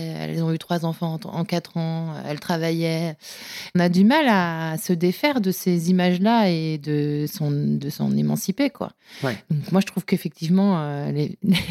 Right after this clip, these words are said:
Speaker 1: là, pour le coup, mais les, j'étais, je, j'étais pétée de rire quand j'ai vu cette vidéo parce que j'avais l'impression de,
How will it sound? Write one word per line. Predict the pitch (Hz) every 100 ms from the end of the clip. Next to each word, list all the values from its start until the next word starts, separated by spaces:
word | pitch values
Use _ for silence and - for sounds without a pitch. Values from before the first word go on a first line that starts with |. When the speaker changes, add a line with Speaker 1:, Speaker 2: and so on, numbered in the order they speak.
| 165 196
Speaker 1:
là, | 170 -
pour | 175 185
le | 185
coup, | - 214
mais | 180
les, | 160 - - - - -
j'étais, | 160 156 165 - 165
je, | - - 139 -
j'étais | 139 147 147
pétée | - 196 190 160
de |
rire | 160 214 220
quand | - 151
j'ai | 147
vu | 147
cette | - 143
vidéo | 143 147 190
parce | 233 -
que | 147
j'avais | 143 135 135
l'impression | 131 143 - 175
de, | 156 127 131